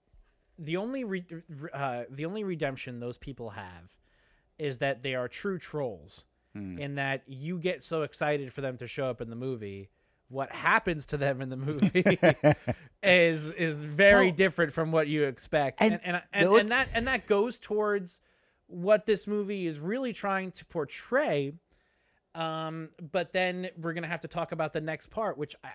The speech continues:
Speaker 1: I don't know if we're ready to do yet. We still have to talk about this Illuminati garbage still.
Speaker 2: Okay. Yeah, I mean, I guess the last thing I'll say is that it wasn't even just Twitter. There was YouTube.
Speaker 1: Yeah, sure.
Speaker 2: And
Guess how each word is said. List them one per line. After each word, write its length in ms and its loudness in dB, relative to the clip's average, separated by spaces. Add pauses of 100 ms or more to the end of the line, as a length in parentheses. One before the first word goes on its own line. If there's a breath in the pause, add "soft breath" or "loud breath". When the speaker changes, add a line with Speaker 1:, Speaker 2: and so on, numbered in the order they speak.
Speaker 1:
I 60 -6
don't 300 -8
know 200 -4
if 220 -6
we're 100 -6
ready 280 -2
to 60 -8
do 160 -8
yet. 200 -8
We 100 -16
still 220 -8
have 100 -10
to 60 -20
talk 180 -10
about 200 -10
this 180 -14
Illuminati 480 -8
garbage 420 -14
still. 260 -20 (540 soft breath)
Speaker 2:
Okay. 400 -6 (460 loud breath)
Yeah, 340 6
I 120 6
mean, 120 2 (260)
I 120 -2
guess 180 2
the 80 -4
last 260 4
thing 200 0
I'll 120 2
say 380 0
is 580 -6
that 400 -6 (600)
it 140 2
wasn't 540 4
even 280 -4
just 280 -10
Twitter. 520 0 (380 soft breath)
There 160 -2
was 300 -6 (160)
YouTube. 600 -4 (300)
Speaker 1:
Yeah, 320 -8
sure. 320 -14
Speaker 2:
And 280 0